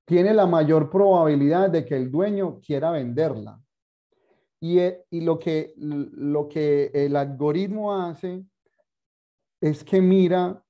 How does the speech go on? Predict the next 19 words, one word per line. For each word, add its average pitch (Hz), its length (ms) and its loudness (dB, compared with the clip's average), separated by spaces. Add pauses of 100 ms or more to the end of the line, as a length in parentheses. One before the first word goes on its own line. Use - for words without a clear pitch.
(160)
cosas 170 460 -2
tan, 135 460 -6 (480)
tan, 120 420 -4
tan 123 160 -4
interesantes 127 800 -4
como 139 240 -8
que 143 100 -8
de 127 160 -4
pronto 151 680 -4 (300)
la 135 200 -2
propiedad 143 320 -2
la 170 120 -4
compraron 151 320 -8
hace 165 200 -8
diez 165 340 -6
años, 185 720 -6
por, 135 400 -10
por, 123 240 -8
por, 123 300 -4